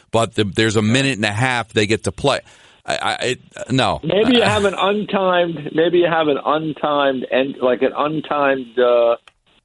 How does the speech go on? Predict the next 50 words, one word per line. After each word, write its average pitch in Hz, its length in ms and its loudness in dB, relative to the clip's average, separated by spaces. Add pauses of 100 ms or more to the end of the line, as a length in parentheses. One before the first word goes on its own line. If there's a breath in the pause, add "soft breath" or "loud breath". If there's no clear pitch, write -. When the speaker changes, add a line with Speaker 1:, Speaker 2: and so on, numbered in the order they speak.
(160)
Speaker 2:
face-off 170 480 2
in 151 80 -2
the 147 180 2
offensive 143 500 -2
zone. 143 260 0
And 120 100 -2
as - 40 -12
soon 143 160 0
as 127 120 -2
the - 80 0
puck 131 240 0
is 123 120 0
cleared, 131 300 2
the 110 80 0
game 110 220 2
is 104 100 0
over. 101 260 0
Speaker 1:
Huh? 123 200 -2 (1200)
Yeah. 127 160 2
Speaker 2:
That 165 80 2
will 165 100 2
be 160 120 4
like 151 260 2
a 135 40 0
play, 110 440 0
right? 110 340 2
So, 143 120 2
like, 127 160 2
if 123 100 -4
you 180 180 2
get, 175 180 2
if 135 40 -4
you 175 140 2
win 202 200 4
the 202 80 2
draw 180 320 2
and 160 160 -4
set 170 140 2
up 165 140 -2
a 147 60 -6
play, 156 540 0 (500)
you 143 120 2
have 143 100 2
an 147 100 0
opportunity 143 640 0
to 127 140 0
score. 147 500 2
And 139 80 2
if 135 100 0
you 139 80 2